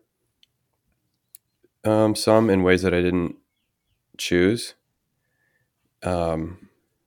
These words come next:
which has broken down some of my false self and, um, the way that I think in my fallenness and woundedness, um,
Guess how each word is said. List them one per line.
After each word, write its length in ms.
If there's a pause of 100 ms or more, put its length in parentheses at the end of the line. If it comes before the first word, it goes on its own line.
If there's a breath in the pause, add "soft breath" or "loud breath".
(420)
which 240
has 160
broken 420
down 480 (920)
some 220
of 120
my 120
false 600 (380)
self 600 (100)
and, 420 (1400)
um, 480 (280)
the 80
way 240
that 160
I 400 (100)
think 280
in 120
my 200
fallenness 680
and 140
woundedness, 640 (500)
um, 460